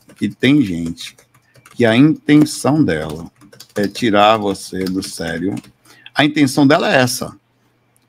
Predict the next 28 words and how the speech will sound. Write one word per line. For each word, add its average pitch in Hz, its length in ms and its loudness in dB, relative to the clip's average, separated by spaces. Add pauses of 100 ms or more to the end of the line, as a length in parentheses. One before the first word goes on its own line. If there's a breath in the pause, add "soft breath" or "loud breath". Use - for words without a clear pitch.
(120)
Ela 135 200 2
quer 139 340 -2
que - 100 -8
você 175 160 -2
fique 147 260 -2
nervoso. 135 440 4
O 131 40 -4
que 180 100 -4
que 185 60 0
acontece 151 400 0
quando 143 120 2
você 151 120 2
não 143 100 4
fica? 156 280 -2
Você 170 160 -2
buga 151 640 4 (400)
o 147 100 4
sistema. 95 560 -4 (520 soft breath)
E 139 80 6
você 214 160 6
buga 220 320 2
mais 240 360 2
ainda 226 440 0
quando 165 300 -2
ou 226 200 4
você 214 340 0
ignora 185 600 4
totalmente, 220 800 0